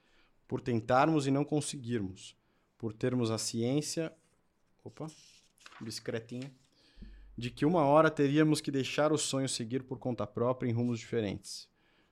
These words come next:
Percebemos que servir a si mesmo e evitar o sofrimento são prazeres instantâneos, que nos tornam fracos, dependentes, ansiosos e futuramente infelizes. Foi uma das lições mais valiosas nessa jornada. Na prática,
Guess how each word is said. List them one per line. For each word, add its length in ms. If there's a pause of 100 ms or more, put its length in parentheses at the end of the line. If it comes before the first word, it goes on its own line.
(140)
Percebemos 640
que 100
servir 380
a 80
si 180
mesmo 600
e 120
evitar 400
o 40
sofrimento 580
são 120
prazeres 520
instantâneos, 960 (400)
que 160
nos 320
tornam 340
fracos, 680
dependentes, 760
ansiosos 800
e 60
futuramente 760
infelizes. 680 (720)
Foi 180
uma 140
das 160
lições 340
mais 240
valiosas 560
nessa 240
jornada. 480
Na 160
prática, 540